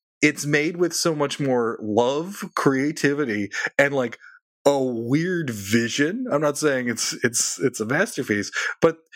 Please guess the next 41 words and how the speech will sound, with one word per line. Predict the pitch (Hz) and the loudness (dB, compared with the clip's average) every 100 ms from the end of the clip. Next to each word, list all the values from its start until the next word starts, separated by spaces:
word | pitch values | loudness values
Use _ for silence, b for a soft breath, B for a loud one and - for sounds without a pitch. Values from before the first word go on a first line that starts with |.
| B - | B 2
there's | 170 165 | 2 2
some | 190 208 | -2 -2
kind | 180 190 165 | -2 0 2
of | 135 117 | 0 2
there | 127 131 | 2 2
there. | 123 92 73 | -2 -4 -2
There's | 98 104 | -2 0
some | 147 | -2
kind | 147 143 127 | 0 0 0
of, | 110 | 2
like, | 104 101 B B - | 2 0 B B 0
weird | 113 127 131 | 2 2 0
and | 123 110 | 0 0
unique | 107 110 107 104 | 0 0 -2 0
internal | 110 104 104 104 95 | 0 0 0 0 0
logic | 90 95 95 - | -2 -2 -4 -2
to | - 87 | -2 -2
it | - - B B B | -4 -8 B B B
that | 101 104 98 | 2 2 2
makes | 107 101 - | -2 0 -2
it | - | -2
so | - 95 | 0 0
appealing. | 85 113 110 80 - - B B - | 0 0 0 -2 -10 -10 B B 0
You | 110 | 0
know, | 95 | 2
and | 113 | 0
that | 139 143 | 0 2
movie | 165 131 | -2 -2
does | 107 123 135 123 | 2 2 2 0
end | 123 123 101 | 0 0 0
with | 107 117 | -2 0
John | 117 117 | 0 0
Michael | 120 113 113 | 0 -4 0
Thor | 117 107 | 2 2
showing | 104 113 113 | 0 0 2
off | 113 113 | 0 0
his | 110 | -2
best | 101 127 - | 0 0 0
spec-, | 143 135 | -2 -2
special | - - 135 127 135 | -6 2 2 2 0
effect, | 156 143 104 - | 2 0 -2 -8